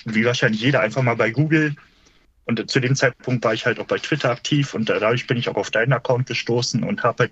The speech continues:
dieser Suchbegriff Boris Blocksberg hat halt auch zig hundert Tweets schon rausgehauen. Und hab dann eher versucht, unter dem Account Boris, das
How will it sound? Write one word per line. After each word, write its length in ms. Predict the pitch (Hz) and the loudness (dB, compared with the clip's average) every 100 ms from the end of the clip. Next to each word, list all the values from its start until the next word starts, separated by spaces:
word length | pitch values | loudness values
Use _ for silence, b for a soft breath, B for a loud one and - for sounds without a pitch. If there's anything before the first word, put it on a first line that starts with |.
| - | -2
dieser 240 | 107 107 104 | -4 -2 2
Suchbegriff 480 | 170 151 107 107 | 0 0 -2 0
Boris 260 | - 117 123 | 0 0 0
Blocksberg 560 | - 131 - 110 110 - B B B - | -2 -2 0 0 0 -8 B B B -6
hat 180 | 107 | 0
halt 200 | 120 110 | 0 0
auch 160 | 107 110 - _ _ - | -2 -6 -12 _ _ -10
zig 360 | - 147 - | -2 -2 0
hundert 320 | 139 139 123 - | 0 2 2 0
Tweets 280 | - 147 | -2 -2
schon 440 | - 123 117 110 107 - | 0 -2 0 -2 -6 0
rausgehauen. 640 | 123 143 104 95 120 143 B B B B B _ _ _ _ _ _ - | 0 2 0 0 0 -2 B B B B B _ _ _ _ _ _ -4
Und 120 | 110 | -2
hab 120 | 113 | 0
dann 180 | 135 120 | 0 0
eher 140 | 120 | -2
versucht, 420 | 120 127 131 139 | -2 -2 -2 -4
unter 220 | - 127 120 | -4 -2 0
dem 240 | 123 123 | 0 -2
Account 480 | 107 - 120 131 135 | -4 -2 0 0 0
Boris, 320 | 113 127 131 | -2 -2 -4
das 120 | 110 | -6